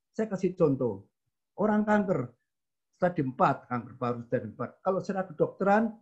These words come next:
udah divonis umurnya tinggal tiga bulan, misalnya. Kalau dia ngikutin omongan dokternya, ya dia akan memprogram hidupnya dia buat tiga bulan meninggal.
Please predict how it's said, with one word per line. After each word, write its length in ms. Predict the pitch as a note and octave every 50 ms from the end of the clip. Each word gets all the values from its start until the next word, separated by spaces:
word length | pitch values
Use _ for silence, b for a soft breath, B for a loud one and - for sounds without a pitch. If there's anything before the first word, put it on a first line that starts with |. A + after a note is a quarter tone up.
| _ -
udah 160 | E3 D#3+ -
divonis 480 | D3 C#3+ D3 - - F#3+ G3 G#3+ G#3+ A3
umurnya 380 | - G3 F3 E3+ F3 F3 G3+ G#3
tinggal 320 | G3+ F#3+ E3 C#3+ C#3+ C3+
tiga 240 | C#3+ D3 C3+ C3+ A#2+
bulan, 340 | - C3+ C#3 C3+ B2 G#2+ G#2+ G#2+ _ _ _ _ _ _ _ F#2
misalnya. 560 | F#2 - - E2+ D#2 E2+ G2 G#2+ G2 E2 D#2+ - _ _ _ _ _ _ _ _ _ _ _ -
Kalau 240 | F#3+ A3 A#3+ A3+ A#3
dia 160 | A3+ A3+ A3+
ngikutin 560 | A#3+ B3 A#3 A#3 A#3 A#3 A#3 A#3 G#3 F#3 C#3+ - _ _ _ _ _ _ _ _ _ _ _ _ _ _ _ -
omongan 380 | F3+ F#3+ G3 G3 G3 G3 G3 F3+
dokternya, 640 | E3+ D3 B2 - F#3+ G3 A3+ G#3+ E3 D3 D#3 F3 F3 C#3+ B2+
ya 120 | C3+ A#2+ -
dia 280 | - G3+ A#3+ B3 A#3
akan 200 | A#3 A3+ A3+ A3
memprogram 640 | G#3+ G#3 G3 F3 G#3+ G3+ F3+ - F3 D3+ C#3 B2 A2+
hidupnya 440 | A#2 C#3+ C3+ C#3+ C3+ C3+ C3+ B2+ A#2 -
dia 160 | - A3 A3+
buat 200 | - D#3 C#3+ -
tiga 240 | C#3 _ - - -
bulan 240 | - E3+ F#3+ F#3 -
meninggal. 440 | B3+ F3 F#3+ F#3+ D3+ A#2+ A2 G#2+